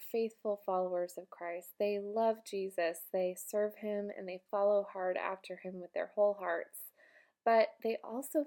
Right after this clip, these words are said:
feel that they are stuck in this place of, "I didn't expect this," or, "I didn't see this coming," or, "Why does my reality not match up with my dreams?" And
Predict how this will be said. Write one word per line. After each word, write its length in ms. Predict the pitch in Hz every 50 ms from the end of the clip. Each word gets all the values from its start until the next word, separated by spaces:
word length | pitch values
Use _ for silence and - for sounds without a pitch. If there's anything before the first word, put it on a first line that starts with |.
| - -
feel 440 | 233 226 214 214 208 208 208 202 - - 202
that 220 | 202 196 - -
they 220 | 208 202 202 202 -
are 160 | - 185 180 180
stuck 540 | - - - - - 196 170 175 - -
in 100 | 185 185
this 200 | 185 180 185 - -
place 360 | - 196 180 175 180 - -
of, 240 | 180 165 - - - _ _ _ _ _ _ _ - 208
"I 140 | 202 202
didn't 260 | 202 220 208 202 190 185
expect 480 | 170 - - - - 160 - _ -
this," 400 | - - - - - - - - -
or, 400 | - 185 180 175 175 175 175 175 _ _ _ _ _ _ _ _ _ _ -
"I 120 | 220 247
didn't 240 | 269 294 294 294 269
see 160 | - 254 247
this 180 | 226 220 214 -
coming," 500 | - - - 202 202 190 180 175 175 185
or, 280 | - 180 180 180 175 185
"Why 260 | 180 185 208 240 269
does 200 | 294 311 285 -
my 240 | 269 240 226 226 226
reality 800 | 226 220 220 208 196 185 180 180 180 175 175 175 175 180 175 _ _ _ _ _ _ _ _ -
not 280 | 190 190 185 185 -
match 320 | 196 185 170 170 - - -
up 200 | 160 165 - _
with 260 | - 185 180 170 -
my 180 | 175 170 165 170
dreams?" 600 | 170 - - - - 67 - - - - - - _ _ _ _ _ _ _ _ _ -
And 420 | 202 202 196 196 190 190 190 -